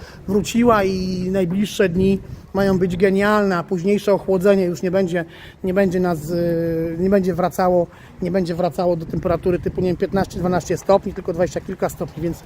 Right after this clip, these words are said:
ochłodzenie to już jest zbyt chyba na wymiar powiedziane. No i już, słuchajcie, sytuacja się rozładowała, mimo że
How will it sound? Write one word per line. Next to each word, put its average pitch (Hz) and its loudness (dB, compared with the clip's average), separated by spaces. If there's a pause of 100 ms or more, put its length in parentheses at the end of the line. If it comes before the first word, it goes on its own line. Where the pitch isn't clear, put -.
(380)
ochłodzenie 196 2
to 170 -4
już 170 -4
jest 170 -4 (400)
zbyt 175 2
chyba 196 0
na 185 2
wymiar 180 0 (340)
powiedziane. 226 2
No 415 4
i 453 4
już, 403 4
słuchajcie, 302 -2
sytuacja 262 -2
się 247 0
rozładowała, 208 2
mimo 190 -2
że 165 -6